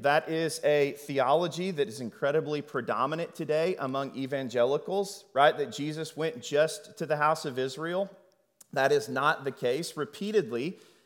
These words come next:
he's working with Gentiles, and examples like the feeding of the four thousand, or take, for example, Romans chapter eight, where he engages with the Roman centurion. Jesus says, "I haven't found greater faith in all of Israel besides this guy right here."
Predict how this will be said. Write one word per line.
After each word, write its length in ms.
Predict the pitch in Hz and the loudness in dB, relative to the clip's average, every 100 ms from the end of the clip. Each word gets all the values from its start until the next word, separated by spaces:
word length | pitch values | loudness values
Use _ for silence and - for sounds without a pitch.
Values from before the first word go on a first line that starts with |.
| _ - | _ -6
he's 200 | 170 143 | -6 -2
working 380 | 135 147 143 147 | 2 2 0 -4
with 180 | 139 - | -6 -4
Gentiles, 560 | 143 143 147 151 160 | -6 0 2 4 4
and 80 | 151 | -2
examples 460 | 123 143 151 160 143 | -6 -4 -2 -2 0
like 160 | 143 | 0
the 80 | - | -2
feeding 240 | - 160 | -8 -4
of 40 | 156 | -4
the 60 | |
four 140 | 147 151 | -2 -2
thousand, 400 | 147 143 160 156 | 2 2 2 -4
or 60 | |
take, 260 | 147 170 175 | -2 -2 -2
for 80 | 185 | -6
example, 380 | 147 170 170 156 | -4 -6 -2 -2
Romans 400 | 151 165 160 - | -2 -2 -6 -2
chapter 380 | 165 165 156 160 | 0 0 0 0
eight, 180 | 160 | 0
where 160 | - 127 | -2 -4
he 80 | 143 | -4
engages 480 | 135 139 143 151 165 | -2 -2 -2 -6 -10
with 140 | 156 | -8
the 80 | 147 | -4
Roman 340 | 135 147 160 | -4 -4 -6
centurion. 640 | 151 156 - 160 170 107 - _ _ _ _ _ _ _ _ _ _ _ _ _ - | -8 -10 -4 -2 -2 -4 -8 _ _ _ _ _ _ _ _ _ _ _ _ _ -6
Jesus 220 | 147 139 | -4 -4
says, 200 | - 151 | 0 2
"I 100 | 160 | 4
haven't 160 | 165 - | 2 0
found 200 | 165 143 | -2 4
greater 240 | 156 156 | 4 4
faith 340 | - 165 170 151 | 2 0 0 0
in 60 | |
all 220 | 135 151 | 2 2
of 100 | 147 | 2
Israel 280 | 160 160 156 | -2 0 0
besides 420 | 127 - 131 120 | 0 0 0 0
this 160 | 135 139 | -4 -4
guy 180 | 147 139 | -2 0
right 260 | 139 151 135 | 2 2 0
here." 340 | 160 143 101 | -4 -2 -4